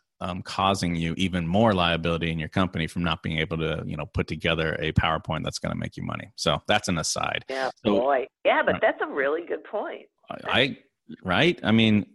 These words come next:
Speaker 1: look, at the
Speaker 2: Yeah.
Speaker 1: end, end of the day, business wins. If the business case doesn't justify the security control, don't do it. And
Speaker 2: Yeah.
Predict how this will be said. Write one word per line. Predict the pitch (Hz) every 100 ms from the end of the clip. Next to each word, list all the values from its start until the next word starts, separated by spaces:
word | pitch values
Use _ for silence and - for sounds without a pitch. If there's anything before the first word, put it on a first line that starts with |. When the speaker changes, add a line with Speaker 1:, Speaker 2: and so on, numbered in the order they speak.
| _
Speaker 1:
look, | 110 131
at | -
the | 523
Speaker 2:
Yeah. | 101
Speaker 1:
end, | 123 127
end | 120 143
of | 139
the |
day, | 123 131 127
business | 92 98 117 117 117 -
wins. | 113 120 92 - - - -
If | 95
the | 95
business | 92 120 123 127
case | - 123 113 98
doesn't | 92 104 110 107
justify | 104 107 - 107 117
the | 113
security | 95 90 - 101 117
control, | 123 127 139 147 160 - - - - _ _ _
don't | - 107 104
do | 127 135
it. | 78 - _ _ _ -
And | 113 107 104 101
Speaker 2:
Yeah. | 101